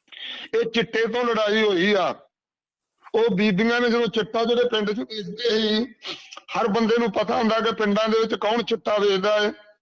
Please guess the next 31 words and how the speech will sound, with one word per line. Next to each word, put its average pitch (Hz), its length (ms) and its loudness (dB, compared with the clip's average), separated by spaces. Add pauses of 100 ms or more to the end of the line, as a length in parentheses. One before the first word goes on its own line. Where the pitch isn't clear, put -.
(160)
ਕੌਣ 208 200 2
ਵਿਕਾਉਂਦਾ 202 580 0
ਹੈ। 202 120 0 (680)
ਉਹ 233 180 4
ਬੀਬੀਆਂ 226 440 0
ਨੇ 240 80 2
ਇਹ 240 320 2
ਕਿਹਾ 214 220 2
ਉਹਨਾਂ 220 400 2
ਨੂੰ, 214 160 0
ਵੇਚਣ 202 340 0
ਵਾਲਿਆਂ 196 480 2
ਨੂੰ, 208 240 0
ਚਾਹੇ 220 220 2
ਉਹਦੇ 220 280 4
ਵਿੱਚ 220 240 0
ਕੁਝ 220 300 2 (760)
ਹੋਰ 202 200 2
ਜਾਤੀਆਂ 208 460 0
ਦੇ 220 100 2
ਬੰਦੇ 202 320 2
ਵੀ 208 100 2
ਹੋਣ, 180 400 0 (720)
ਕਿ 233 60 0
ਤੁਸੀਂ 226 440 2
ਚਿੱਟਾ, 226 380 0
ਪਿੰਡ 208 320 0
'ਚ 208 100 -2
ਬੱਚੇ 196 400 0
ਮਰਦੇ 220 360 0
ਨੇ, 240 100 2